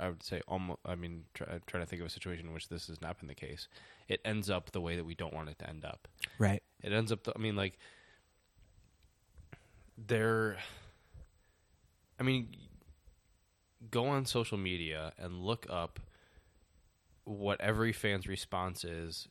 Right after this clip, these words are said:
Speaker 1: to Allison carrying Emily's baby, and it's not like, "Oh my God, that's traumatizing," or, "Oh my God, they were both assaulted."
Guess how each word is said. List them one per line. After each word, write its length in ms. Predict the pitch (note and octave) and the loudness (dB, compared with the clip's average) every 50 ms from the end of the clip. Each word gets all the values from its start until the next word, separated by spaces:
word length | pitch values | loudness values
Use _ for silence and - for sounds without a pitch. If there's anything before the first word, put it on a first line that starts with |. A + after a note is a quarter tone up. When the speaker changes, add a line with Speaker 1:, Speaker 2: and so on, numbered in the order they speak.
| - | -10
Speaker 1:
to 520 | - - - G#2 G2+ G2 G2 G2 G2 F#2+ F#2+ A2+ - _ _ _ _ _ _ _ _ _ _ - | -8 -4 -2 -2 0 0 0 0 -2 -2 -4 -8 -14 _ _ _ _ _ _ _ _ _ _ -2
Allison 600 | G2 G2+ G#2 G#2+ A2 G#2 - - G2 F2+ F2 F2 - | 0 2 4 4 4 4 2 0 -2 -4 -4 -6 -6
carrying 520 | - - - G2+ G2 F#2+ F#2 F2+ F2+ F2+ - - - | -4 0 2 2 4 2 2 0 -2 -6 -8 -8 -6
Emily's 380 | F#2+ G2 F#2+ F2+ F2+ E2+ E2 - | -4 -4 -2 -2 -4 -4 -4 -2
baby, 500 | - G#2+ G#2 G2+ F#2+ F2 E2+ E2+ - - | 2 4 4 4 4 2 0 -2 -4 -4
and 140 | F2 F2 F2+ | -6 -6 -6
it's 160 | E2+ - - | -4 -4 -2
not 120 | G2+ F2+ F2+ | -2 0 0
like, 240 | F2+ E2+ E2+ - - - - - - - - - - _ - | 0 -2 -4 -8 -14 -20 -20 -20 -20 -20 -20 -20 -8 _ 4
"Oh 140 | B2 B2 | 6 6
my 140 | A2+ G#2+ G#2 | 6 6 4
God, 220 | G2 G2+ G2 F#2+ F2 | 4 4 4 4 2
that's 220 | F2 F2 - - | 0 -2 -2 -2
traumatizing," 800 | - - A2 G2+ G2+ F#2+ - - E2+ E2+ E2 D#2+ E2+ E2+ E2 E2 | 0 2 2 2 2 0 -2 -2 -2 -2 -2 -2 -4 -4 -4 -4
or, 180 | E2+ - - - | -6 -6 -6 -4
"Oh 100 | F#2+ G2 | -4 -2
my 160 | F#2 F2+ F2 F2+ | 0 0 -2 -2
God, 520 | F2 F2 F#2 F2+ F2 E2+ E2+ D#2+ D#2 - - _ | -2 -2 0 2 2 2 0 -2 -4 -10 -12 _
they 280 | - F#2+ F2+ F2+ F2 E2+ | -2 0 0 2 0 0
were 580 | E2+ E2+ E2 E2 E2 E2 E2 E2 D#2+ D#2+ D#2 - _ - - - _ _ _ - | -2 -2 -2 -2 -2 -2 -2 -2 -2 -4 -6 -10 _ -20 -20 -20 _ _ _ 0
both 240 | G2 F#2+ F#2+ F2+ - | 2 2 2 2 -2
assaulted." 800 | F#2+ - - - G#2+ G2+ G2+ - - E2+ D#2+ D#2+ D#2+ D#2 D2+ | -2 0 2 4 4 4 4 2 0 -2 0 0 -2 -2 -4